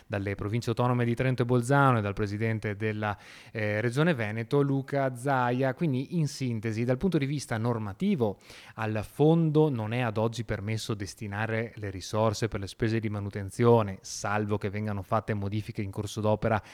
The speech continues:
al regolamento del fondo, mentre dal punto di vista delle intenzioni quelle sono note e palesate da tempo. E, eh, quindi capite bene che è una questione non di poco conto, perché se davvero, eh, si arrivasse a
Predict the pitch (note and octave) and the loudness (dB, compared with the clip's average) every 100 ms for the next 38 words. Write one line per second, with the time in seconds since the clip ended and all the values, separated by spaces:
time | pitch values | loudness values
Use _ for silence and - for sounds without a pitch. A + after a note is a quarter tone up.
0 | - - A2 A2 G#2+ A2 G#2 A#2 A#2 A2 | -20 -4 -2 0 2 2 2 2 0 0
1 | G2 - B2+ A#2 A2 E3 C3 A2+ B2+ D3+ | -2 2 2 4 4 4 2 2 4 2
2 | - - - B2+ C3 B2+ A2+ G2+ - D#3 | 2 -18 -10 2 4 4 2 0 2 2
3 | C3 A2+ B2 C#3+ A#2 A2 A2 A2 A2 E3+ | 4 2 0 0 0 0 0 0 0 0
4 | - A2 G2 G2+ A2 F3 C3 G2 - - | 0 -2 -2 -4 0 4 4 2 -4 0
5 | B2+ C#3 G#2+ F#2 - A2+ - E3 - D3 | 2 2 -2 -6 -6 -6 -2 -2 2 4
6 | D#3 G2+ F2+ F#2 - G2 - A2+ B2+ - | 4 2 -6 -10 -12 -14 -10 0 0 2
7 | B2 A2 G#2+ A#2+ A2+ - - - - F#3 | 0 0 0 -2 -2 -6 -18 -18 -8 0
8 | F3 - C#3 C3+ C3+ D#3 C#3 D#3 D#3+ A#2+ | 0 2 0 2 0 0 0 2 2 2
9 | - A#2+ C#3+ D#3+ A#2 A#2 B2+ A#2+ A#2+ D#3+ | 0 -4 0 2 2 0 0 -2 0 -2
10 | - A#2 B2+ C#3+ E3 B2 - B2+ D#3+ G#2+ | -2 0 2 4 4 4 2 0 0 -2
11 | F#2+ F#2+ A#2 B2 - B2 - E3 D3+ G#2+ | -4 -4 -2 -2 0 0 0 0 2 2
12 | G#2+ C3 G#2 G2 G2 - G2+ G2 G2 - | 4 4 4 0 -6 -10 -12 -12 -14 -12
13 | - C3 B2 A#2+ C3+ A2+ - - F#2+ - | 0 2 2 4 4 4 -4 -14 -16 -10
14 | A#2+ A#2 | -4 -4